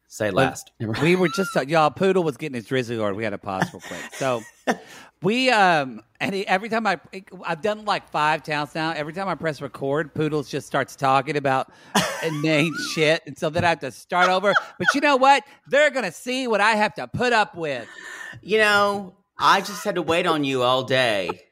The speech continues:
Speaker 1: So I'm
Speaker 2: You,
Speaker 1: not
Speaker 2: no,
Speaker 1: having
Speaker 2: you
Speaker 1: it.
Speaker 2: weren't waiting on me. You were waiting on God to get rid of her thunderstorm.
Speaker 1: Um,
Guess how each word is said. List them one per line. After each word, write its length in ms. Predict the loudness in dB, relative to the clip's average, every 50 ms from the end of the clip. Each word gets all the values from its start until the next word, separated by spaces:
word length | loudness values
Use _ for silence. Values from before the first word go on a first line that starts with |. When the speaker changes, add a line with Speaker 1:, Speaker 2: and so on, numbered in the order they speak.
| -20 _ _ _ _ _ -20 -16
Speaker 1:
So 540 | -6 -2 0 2 4 4 4 2 2 0 0
I'm 120 | 0 2 2
Speaker 2:
You, 60 | 4
Speaker 1:
not 100 | 4 4
Speaker 2:
no, 80 | 4
Speaker 1:
having 240 | 4 4 2 0 -2
Speaker 2:
you 60 | -2
Speaker 1:
it. 60 | 2 2
Speaker 2:
weren't 160 | 2 4 4
waiting 200 | 2 2 4 4
on 80 | 2 2
me. 100 | 0 -2
You 160 | 0 0 0
were 60 | 0 2
waiting 320 | 2 2 2 2 2 2
on 260 | 2 2 0 0 -4 0
God 500 | 4 6 8 8 8 6 4 0 -2 -6
to 80 | -6
get 220 | -4 -2 -4 -2 0
rid 160 | 0 0 0
of 80 | 2
her 140 | 2 0 0
thunderstorm. 680 | 2 2 2 2 2 0 -4 -4 -4 -4 -2 0 2 4
Speaker 1:
Um, 640 | 6 6 8 6 6 6 4 2 0 0 -2 -4